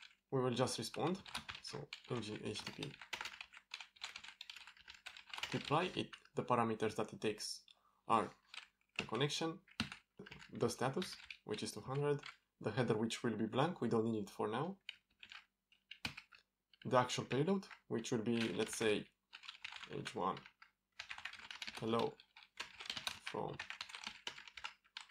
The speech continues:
Mongoose, H one, and the size, which is twenty-eight bytes. Now let's enable the retargeting, so go to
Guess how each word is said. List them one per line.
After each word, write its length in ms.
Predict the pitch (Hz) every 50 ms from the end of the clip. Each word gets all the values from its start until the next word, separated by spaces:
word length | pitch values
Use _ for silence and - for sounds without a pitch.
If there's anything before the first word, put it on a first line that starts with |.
| - _ _ - - - - - - - -
Mongoose, 460 | - 127 104 - - - - - - - - - - - - - - - - - - - - - - - - - - - - - - - - - - - - - _ _ _ _ _ _ _ _ _ _ _ _ _ _ _ _ - - - - - - - - - - - -
H 220 | 95 95 90 -
one, 100 | - - - - _ _ _ _ _ - - - - - - - - -
and 160 | 127 131 123
the 60 | 117
size, 340 | 113 - 147 135 131 - -
which 180 | 113 113 - 113
is 380 | 113 110 110 - - - - - _ _ _ -
twenty-eight 340 | - 226 - 220 - - -
bytes. 260 | - - - - - - - - - - - _ _ _ _ _ - - - - - - - - - - _ _ _ _
Now 180 | - 139 139 143
let's 240 | 139 135 135 - -
enable 240 | 131 123 110 110
the 120 | 107 110 107
retargeting, 680 | 113 147 156 151 135 139 135 - - - - 120 113
so 200 | - - - -
go 280 | - - - 110 - - -
to 180 | - 113 -